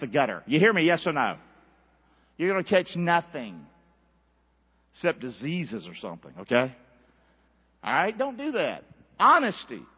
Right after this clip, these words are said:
Jesus did not tolerate the taking advantage of people financially in the name of religion. How do you think he's feeling now? Yes or no? Yes or no? Yes or no?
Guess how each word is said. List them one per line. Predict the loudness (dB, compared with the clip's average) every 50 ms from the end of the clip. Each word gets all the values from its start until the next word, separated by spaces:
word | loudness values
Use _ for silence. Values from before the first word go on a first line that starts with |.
| _ _ -20 -20 -20 _ _ _
Jesus | 0 2 4 4 4 2 0 -4 -4 0
did | 0 0 4
not | 4 4 4 4 2
tolerate | 0 2 4 4 4 4 2 0 0 2 0 0 -2
the | -2 -4
taking | 0 2 2 2 2 2 -2 -4 -4 -4
advantage | -2 0 0 2 2 0 -2 -2 -2 -2
of | -2 0
people | 0 0 0 0 -2 0 4
financially | 6 6 6 6 4 0 -2 -2 -4 -4 -4 -2 0 0 2 0
in | 0 0
the | 0 -2
name | -2 -2 -2 -2 -4
of | -2 -2
religion. | -2 0 0 -2 -2 -4 -6 -4
How | 0 2 2
do | 4
you | 2 2
think | 2 0 0 0
he's | -2 -6 -8 -4
feeling | -2 -2 0 0 -2 -2
now? | -2 -2 -2
Yes | 0 0 0 0 0
or | 0 0
no? | 0 0 -2 -4 -8 -18 _ _ _ _ _ _ _ _ _ _ _ _ _ _ _ _ _ _ _ _ _
Yes | 6 6 6 6 4
or | 2 2
no? | 4 4 4 2 0 0
Yes | 0 0 0 2
or | 2
no? | 4 2 2 0